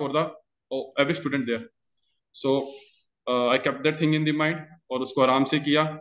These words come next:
जो क्वेश्चन आ रहा था, उसको किया। जो रिपीटेड थे सर, देख के खुश हो गया दिल, मतलब कि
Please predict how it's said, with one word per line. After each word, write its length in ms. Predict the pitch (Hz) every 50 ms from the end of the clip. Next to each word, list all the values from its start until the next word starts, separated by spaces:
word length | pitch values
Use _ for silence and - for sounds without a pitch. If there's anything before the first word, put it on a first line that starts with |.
| _ _ _ _ _ _ _ _ _ _ -
जो 120 | 120 131 135
क्वेश्चन 260 | 135 143 135 - 147
आ 80 | 139
रहा 80 | 139 143
था, 100 | 143 156
उसको 200 | 135 - - 147
किया। 400 | 139 - 135 143 151 156 - - _ _ _ _ -
जो 80 | 131
रिपीटेड 480 | 135 131 131 - 139 131 135 143 139 -
थे 60 | 156
सर, 120 | 147 151 139
देख 280 | 127 120 135 135 -
के 80 | - 147
खुश 260 | 156 - 147 143 -
हो 100 | 156 147
गया 120 | 143 147
दिल, 160 | 139 139 147 139
मतलब 260 | 139 139 - 139 139
कि 220 | 135 139 135 135